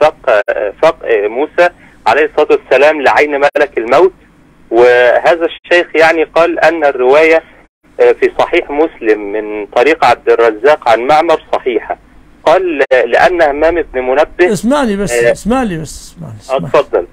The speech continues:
Speaker 1: اتفضل.
Speaker 2: اسمعني. هل أنت سمعت مني
Speaker 1: نعم.
Speaker 2: كلاما صريحا أنني أضاعف الخبر؟
Speaker 1: آه، آه، أنا سمعت من فضيلتكم، آه، أن رواية،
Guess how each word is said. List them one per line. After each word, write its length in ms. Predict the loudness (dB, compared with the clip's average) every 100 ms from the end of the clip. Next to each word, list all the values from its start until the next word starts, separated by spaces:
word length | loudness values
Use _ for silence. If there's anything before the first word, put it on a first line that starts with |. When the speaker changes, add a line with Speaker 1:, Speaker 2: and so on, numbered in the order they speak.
| -4
Speaker 1:
اتفضل. 160 | -4 -2
Speaker 2:
اسمعني. 260 | -8 -14 -18 -20 -20 -20 -20 -20 -20 -20 -20 _ -20 -14 -6 -4
هل 160 | -4 -4
أنت 300 | -4 -2 -4
سمعت 580 | -6 -4 -4 -4 -6 -6
مني 640 | -4 -2 -4 -6 -10 -12 -16 -20 _ _ _ _ _ _ -4
Speaker 1:
نعم. 200 | 0 2
Speaker 2:
كلاما 600 | 0 0 0 0 -2 -4
صريحا 560 | -6 -6 -6 -6 -8 -10
أنني 560 | -10 -8 -6 -4 -6
أضاعف 420 | -6 -8 -8 -8 -12
الخبر؟ 420 | -10 -8 -8 -10 -18 _ _ -20 -20 -20 -20 -20 -20 -20 -20 -2
Speaker 1:
آه، 40 | 2
آه، 380 | 4 4 2 2 2 2
أنا 200 | 2 0 0
سمعت 420 | 2 2 0 -2
من 220 | -4 -4 -4
فضيلتكم، 760 | 0 2 2 0 -2 -2 -2 -2
آه، 160 | 0
أن 280 | 0 0 2
رواية، 460 | 4 4 4 4